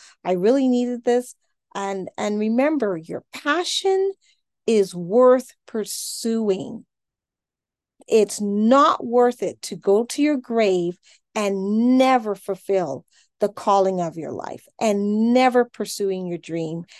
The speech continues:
and never being happy, satisfied, or fulfilled and regretting that you never did that one thing.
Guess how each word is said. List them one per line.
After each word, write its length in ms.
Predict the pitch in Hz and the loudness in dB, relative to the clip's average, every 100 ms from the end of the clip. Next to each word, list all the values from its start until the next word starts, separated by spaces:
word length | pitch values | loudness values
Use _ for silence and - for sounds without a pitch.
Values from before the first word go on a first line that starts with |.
| - _ | -20 _
and 380 | 220 202 185 180 - | -4 -2 -2 -6 -8
never 680 | 190 190 202 226 240 233 220 | -8 -4 2 4 4 4 0
being 320 | 208 202 202 | -2 -4 -4
happy, 420 | 196 170 170 190 | -8 -10 -10 -12
satisfied, 720 | 175 185 170 170 - 156 165 | -6 -4 -4 -6 -10 -10 -10
or 140 | 147 151 | -12 -14
fulfilled 520 | - - - 50 - - - _ | -16 -16 -14 -14 -16 -20 -20 _
and 300 | 233 214 190 | 0 0 0
regretting 1040 | 196 180 - 180 170 196 214 - 151 - - _ _ - | -4 -8 -8 -6 -2 0 0 -4 -12 -12 -18 _ _ -6
that 160 | 160 | -6
you 180 | 175 196 | -4 -4
never 520 | 196 196 214 214 202 | -4 0 2 2 0
did 240 | 180 185 185 | 2 0 -2
that 240 | 175 - | -10 -10
one 400 | 185 180 196 226 | -10 -8 -6 -8
thing. 400 | 220 - - - | -10 -12 -14 -16